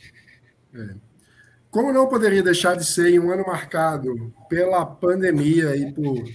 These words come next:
milhares de mortes causadas pela covid dezenove, o último bloco de avaliação do governo é na área de saúde, trazendo o comentário da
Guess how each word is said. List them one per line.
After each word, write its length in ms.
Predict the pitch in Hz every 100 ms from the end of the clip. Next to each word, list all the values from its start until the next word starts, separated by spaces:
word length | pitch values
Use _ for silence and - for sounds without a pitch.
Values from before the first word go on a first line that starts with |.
| - _ _ _
milhares 640 | 156 175 143 147 170 160 139
de 100 | 147
mortes 680 | 127 131 135 135 117 113 - - _
causadas 560 | - 135 135 139 143 143
pela 260 | 143 139
covid 300 | 143 147 131
dezenove, 800 | 139 139 139 143 151 185 175 214 - _ _ _ _ -
o 380 | 180 185 175 -
último 520 | 202 214 233 208 175 139
bloco 480 | 139 147 165 - 160
de 460 | 127 131 139 135 -
avaliação 840 | 160 165 180 170 160 151 - 156 170 190 190 170
do 140 | 175
governo 720 | 175 143 151 160 170 175 180 - -
é 140 | 156
na 140 | 175 160
área 400 | 151 160 170 175 -
de 180 | 135 147
saúde, 760 | 156 - 214 156 156 117 110 101 -
trazendo 760 | 143 131 131 139 143 156 147 - - _
o 80 | 151
comentário 880 | 151 185 180 - 147 151 160 165 170 - - 139
da 400 | 135 139 147